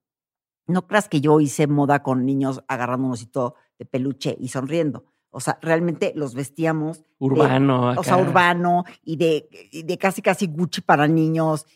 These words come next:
Speaker 1: Y los niños como que haciendo, ¿me entiendes? O sea,
Speaker 2: Pose,
Speaker 1: pas-,
Speaker 2: ajá.
Speaker 1: y pose.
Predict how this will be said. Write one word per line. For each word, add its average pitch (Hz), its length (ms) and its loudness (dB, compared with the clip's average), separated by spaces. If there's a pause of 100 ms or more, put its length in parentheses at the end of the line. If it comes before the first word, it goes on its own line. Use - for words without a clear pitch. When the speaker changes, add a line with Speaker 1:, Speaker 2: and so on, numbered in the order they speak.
(140)
Speaker 1:
Y 170 100 -6
los 165 160 2
niños 185 260 -4
como 156 240 -4
que 156 80 -4
haciendo, 170 380 2
¿me 156 100 -2
entiendes? 151 400 -4
O - 20 -20
sea, 139 140 -2
Speaker 2:
Pose, 127 240 0
Speaker 1:
pas-, 170 140 0
Speaker 2:
ajá. 123 180 -4
Speaker 1:
y 156 80 -8
pose. 170 480 -4